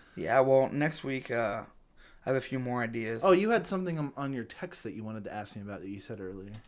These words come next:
Speaker 1: Oh, yeah, I think I did, actually. Let's, let's end with this. Let's finalize Big Snackers for the week.
Speaker 2: Oh, uh, before we do that, you go, obviously, the same old thing we always say. Go on iTunes and rate us and subscribe to us, and also go on Tumblr and, uh,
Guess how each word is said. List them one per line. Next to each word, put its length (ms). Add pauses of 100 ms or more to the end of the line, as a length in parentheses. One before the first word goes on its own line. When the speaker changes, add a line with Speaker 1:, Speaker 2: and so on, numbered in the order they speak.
(140)
Speaker 1:
Oh, 40 (100)
yeah, 60
I 40
think 200
I 80
did, 180
actually. 380
Let's, 280
let's 200
end 160
with 160
this. 320 (800)
Let's 120
finalize 640
Big 180
Snackers 440
for 160
the 120
week. 320 (760)
Speaker 2:
Oh, 220
uh, 280
before 360
we 100
do 220
that, 260 (320)
you 160
go, 500
obviously, 520
the 100
same 260
old 160
thing 140
we 80
always 240
say. 180
Go 180
on 120
iTunes 680 (560)
and 180
rate 240
us 320
and 100
subscribe 520
to 180
us, 200
and 180
also 680
go 460
on 260
Tumblr 840
and, 360
uh, 400